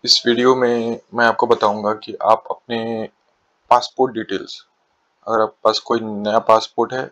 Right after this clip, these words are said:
या फिर आपने passport को रिन्यू करा है, तो उसकी details आप seafarer profile पे कैसे update कर सकते हैं। Passport जो कि बहुत ही important document है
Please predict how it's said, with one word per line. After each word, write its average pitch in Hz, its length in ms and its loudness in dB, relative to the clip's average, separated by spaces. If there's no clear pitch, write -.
या 107 180 0
फिर 113 220 -2
आपने 110 360 0
passport 110 420 0
को 127 120 2
रिन्यू 117 300 -2
करा 98 220 0
है, 98 200 -6
तो - 80 -10
उसकी - 300 -4
details 120 600 -6
आप 117 220 0
seafarer 127 480 -2
profile 107 440 -2
पे 110 120 -14
कैसे - 340 -6
update 98 300 -4
कर 71 100 -4
सकते - 340 -16
हैं। - 240 -20
Passport 127 480 2
जो 117 140 -6
कि 113 140 -12
बहुत 113 280 0
ही 127 40 -4
important 113 360 -6
document 104 460 -2
है - 100 -20